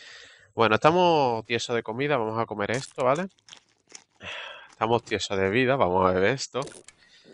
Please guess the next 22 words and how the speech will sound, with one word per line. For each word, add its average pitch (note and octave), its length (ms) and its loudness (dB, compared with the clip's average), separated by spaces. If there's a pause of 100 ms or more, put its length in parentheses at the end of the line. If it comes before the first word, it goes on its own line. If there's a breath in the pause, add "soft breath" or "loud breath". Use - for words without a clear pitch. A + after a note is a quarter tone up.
(720 loud breath)
Vale, F2+ 200 -14
perfecto. - 480 -6 (1040)
He A#2 160 4
conseguido G2 680 0
cuatro G2+ 460 -2
notas D#3 400 2
de A2 100 0
camino G2 340 -4
para F#2+ 180 0
acá. F3 280 -2 (1500)
Vale. F2+ 320 -14 (560 loud breath)
Ese, G#2 760 -2 (120)
ese G#2+ 200 -6
me G#2 120 2
va F#2+ 100 4
a F#2 40 6
abrir F#2+ 580 -2
hueco. C#3 480 -4 (420)
Cosa G2+ 240 -10
que F#2+ 260 0 (200)
le G2+ 180 2
agradezco. G2 680 2